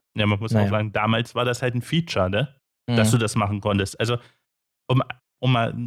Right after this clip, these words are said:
Speaker 1: so ein Beispiel zu nennen, in Underground eins oder zwei, um ein Vinyl auszuwählen, hast du mal locker fünf Sekunden oder sechs gewartet, bis es geladen ist.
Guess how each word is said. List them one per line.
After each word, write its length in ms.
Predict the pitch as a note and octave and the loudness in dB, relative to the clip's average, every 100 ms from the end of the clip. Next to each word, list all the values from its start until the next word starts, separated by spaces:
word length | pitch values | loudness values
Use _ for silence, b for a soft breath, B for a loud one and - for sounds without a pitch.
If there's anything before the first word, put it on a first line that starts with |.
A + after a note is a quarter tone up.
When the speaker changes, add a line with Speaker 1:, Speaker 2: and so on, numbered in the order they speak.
| - | -12
Speaker 1:
so 140 | - B2 | -6 0
ein 140 | B2 | 0
Beispiel 380 | A#2 C#3+ - G#2+ | 2 0 -2 -6
zu 160 | - | -4
nennen, 160 | G2 F#2+ | -6 -6
in 180 | - G#2 | -6 -4
Underground 760 | B2 D3+ D3+ - B2 C3+ - | -2 0 -2 0 0 0 -2
eins 300 | A#2+ C#3 - | -2 -2 -2
oder 100 | B2+ | -4
zwei, 380 | - - A2+ G2 - _ _ _ | -4 -2 0 0 -4 _ _ _
um 100 | B2 | -4
ein 300 | - C3 F#3+ | -2 0 0
Vinyl 440 | F#3+ E3+ E3+ G3 F3+ | 2 2 2 2 0
auszuwählen, 800 | G#2+ A2 - A2+ G#2 G2 F#2 F2+ - _ _ _ - | 0 0 0 -2 0 0 0 -4 -10 _ _ _ -6
hast 180 | B2+ - | -4 0
du 40 | |
mal 180 | C#3+ C3+ | 2 2
locker 260 | C#3+ - | 0 -2
fünf 240 | C#3 E3 D3+ | -4 -2 -2
Sekunden 340 | D3 - C#3 | -2 -4 -2
oder 140 | B2+ B2 | -2 -2
sechs 240 | B2+ - | -2 -4
gewartet, 360 | - B2 C3+ B2+ | -4 -2 -2 -2
bis 140 | B2+ | -2
es 160 | A#2 - | -2 -2
geladen 460 | B2 B2 B2+ - G#2 | 0 2 2 -2 -2
ist. 240 | F#2+ - | -2 -4